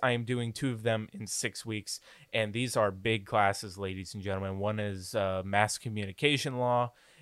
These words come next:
and the other one is just development in radio and television. It's a lot of stuff. I'm not gonna go super into it, but there's just a lot of stuff going on right now. So if you notice that the show gets a little bit shorter,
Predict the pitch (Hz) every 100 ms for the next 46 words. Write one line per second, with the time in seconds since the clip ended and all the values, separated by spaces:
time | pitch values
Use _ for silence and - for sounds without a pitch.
0 | - 110 107 104 110 107 104 104 - 107
1 | 95 - 101 - 107 98 101 101 104 98
2 | - 98 98 95 95 90 90 123 120 110
3 | 107 110 104 - - - - 127 123 127
4 | 117 - 131 120 - 117 113 113 123 110
5 | 113 107 - 123 113 104 117 110 123 107
6 | 101 - 107 - 135 135 - 113 - -
7 | 104 90 87 98 98 101 110 92 - 110
8 | 101 - 101 98 101 107 120 131 - 156
9 | - 170 175 180 - 165 180 - 170 175
10 | 165 - 165 156 147 147 - 156 160 156